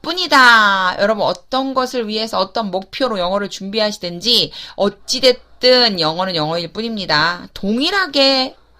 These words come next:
적용이 돼요. 내신이든 수능이든 공무원이든 취업이든 모든 영어는 그냥 영어일 뿐입니다. 이런 생각 가지고 여러분 자신감 가지시면 돼요.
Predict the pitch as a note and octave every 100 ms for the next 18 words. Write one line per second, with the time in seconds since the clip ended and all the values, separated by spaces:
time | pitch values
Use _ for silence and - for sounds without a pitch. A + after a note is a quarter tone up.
0 | _ _ _ _ - G3 G3+ E3 C#3 C#3+
1 | D#3 F3 G3 G3 D#3+ F#3 F#3 C#3 - -
2 | - - - C4 C4+ G3+ - G3 F3 D3
3 | - _ _ - G3+ G#3+ A#3 A3+ F#3+ E3
4 | G3+ F#3 C#3+ - _ - - - D4+ D4+
5 | B3 A3 C4+ G#3 - - - - G#3+ C4
6 | C#4 D4 D#4 E4 D4 C4 G3 G3+ G#3+ G3+
7 | A3+ A3+ D#3 - F#3 F3+ D#3+ D3 D#3 D3+
8 | D3+ F3+ F3 D3+ C#3+ D#3+ F#3 - G#3 D#4
9 | A4+ G#4+ A#4+ G#3 E3 D3 D3 D3 E3+ F3
10 | F3+ D#3 C#3+ D3 D3+ D#3 D3 C#3+ C#3+